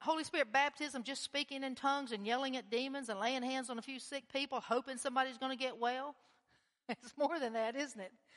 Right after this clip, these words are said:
We have to understand that we've been equipped for victory. It's more than about goosebumps. <laughs> It's more than just about goosebumps. It's not so we can just walk up and pray for somebody, slap them on the head, and they fall on the floor, and, "Ooh, the Holy Ghost good."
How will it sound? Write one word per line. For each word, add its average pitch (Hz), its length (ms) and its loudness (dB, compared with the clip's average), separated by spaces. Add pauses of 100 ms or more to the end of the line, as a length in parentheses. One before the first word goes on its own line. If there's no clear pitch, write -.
(600)
We 254 100 4
have 311 220 6
to 302 80 0
understand 294 800 2
that 247 140 4 (280)
we've 269 180 2
been 262 140 4
equipped 294 640 0 (140)
for 254 100 0
victory. 214 600 -2 (480)
It's 240 160 -2
more 320 200 6
than 311 100 4
about 247 380 4
goosebumps. 208 720 -4 (1300)
<laughs> 214 80 -8 (280)
It's 285 200 2
more 311 200 2
than 269 140 0
just 262 220 -2
about 220 340 0
goosebumps. 214 540 -4 (260)
It's 240 140 4
not 302 180 6
so 311 140 0
we 294 100 2
can 285 120 0
just 277 160 0
walk 277 240 6
up 277 80 4
and 226 80 -4
pray 277 160 6
for - 80 -4
somebody, 262 200 4
slap 254 300 4
them 247 80 -6
on 240 60 -2
the 233 40 0
head, 269 120 4
and 233 100 -2
they 214 60 0
fall 247 240 6
on 226 80 0
the 220 60 -2
floor, 247 260 2
and, 226 60 0
"Ooh, 427 440 4
the 339 60 6
Holy 302 160 2
Ghost 302 280 -2
good." 247 280 -2